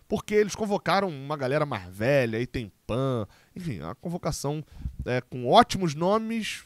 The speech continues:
e eles vão aproveitar a data fifa. Então, dessa vez, eles não vão precisar desfalcar nenhum time durante jogos, porque vão jogar na data fifa. Não entendo por que que nunca fizeram isso, né?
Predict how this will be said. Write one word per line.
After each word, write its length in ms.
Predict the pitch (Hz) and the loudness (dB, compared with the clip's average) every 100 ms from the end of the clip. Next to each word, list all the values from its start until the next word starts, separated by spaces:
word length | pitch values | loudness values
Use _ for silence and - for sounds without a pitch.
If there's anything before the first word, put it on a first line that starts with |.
| _ - | _ -8
e 120 | 175 | -2
eles 100 | 180 | 0
vão 120 | 165 | 0
aproveitar 400 | 175 180 180 170 | -2 0 -2 0
a 40 | 160 | 0
data 200 | 165 175 | 0 -2
fifa. 280 | - 139 117 | 0 -2 -2
Então, 160 | 120 | -6
dessa 180 | 127 123 | -4 -4
vez, 140 | 117 135 | -2 -2
eles 140 | 135 | -2
não 80 | 139 | -6
vão 100 | 147 | -4
precisar 460 | 151 - 123 135 - - _ | -4 -4 0 0 0 -14 _
desfalcar 680 | - - 170 151 - 175 175 | -6 0 2 4 4 4 4
nenhum 240 | 143 143 | 2 -4
time 400 | 165 - 147 165 160 _ _ | -4 -4 -4 -4 -6 _ _
durante 360 | 135 143 147 160 | 0 0 0 2
jogos, 320 | 190 196 - | 4 4 0
porque 180 | - 226 | -6 -6
vão 360 | 170 175 190 | 0 0 0
jogar 240 | 196 190 170 | -4 -2 0
na 80 | 175 | -2
data 200 | 175 196 | -4 -6
fifa. 260 | 123 - | -6 -8
Não 60 | 113 | -10
entendo 280 | 113 120 139 | -8 -8 -8
por 100 | 139 | -12
que 80 | |
que 120 | 156 160 | -10 -10
nunca 360 | 117 151 208 | -6 -4 -4
fizeram 480 | 214 196 143 165 202 | -4 -2 0 0 -2
isso, 220 | - - | -4 -6
né? 120 | 101 | -8